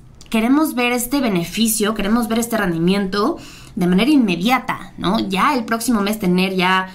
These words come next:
este, mucho rendimiento, no esperarme, este, tenerlo rápido ya en un año. Y también, como se los he mencionado varias veces, ¿no? Estamos muy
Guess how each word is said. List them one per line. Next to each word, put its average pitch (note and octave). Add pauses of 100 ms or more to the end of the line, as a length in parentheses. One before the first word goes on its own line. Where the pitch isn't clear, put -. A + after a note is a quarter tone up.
(180)
este, E3+
mucho C4+
rendimiento, G3
no G#3
esperarme, A#3+ (220)
este, F3+
tenerlo F#3+
rápido A3
ya G3
en G3
un F3+
año. B3 (480)
Y G#3
también, A3+
como D#4
se A3+
los F#3
he G#3+
mencionado G#3+
varias G#3+
veces, F#3
¿no? F#3
Estamos C4
muy D4